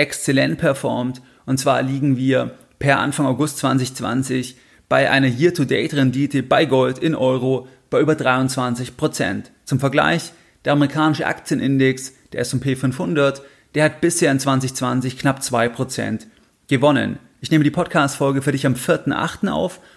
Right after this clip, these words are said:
und wir haben jetzt auch neue Allzeithochs mal wieder bei Gold, und zwar in Euro, da liegen wir jetzt bei über tausendsiebenhundert Euro je Feinunze, und in U-S-Dollar, da haben wir ebenfalls ein neues Allzeithoch gesehen,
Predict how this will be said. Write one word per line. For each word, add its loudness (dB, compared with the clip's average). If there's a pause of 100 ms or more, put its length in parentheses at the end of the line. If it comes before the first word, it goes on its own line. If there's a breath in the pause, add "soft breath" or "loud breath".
(160 soft breath)
und 0
wir 2
haben 0
jetzt 0
auch -2
neue 4
Allzeithochs -2
mal 0
wieder 0
bei 4
Gold, 2 (300 loud breath)
und 2
zwar 2
in 2
Euro, 2 (260 loud breath)
da 0
liegen 2
wir 4
jetzt -6
bei -2
über -2
tausendsiebenhundert 2
Euro -2
je -2
Feinunze, -2 (360 loud breath)
und 0
in 0
U-S-Dollar, 0 (220 loud breath)
da 0
haben 2
wir 2
ebenfalls 0
ein -4
neues 0
Allzeithoch -2
gesehen, 0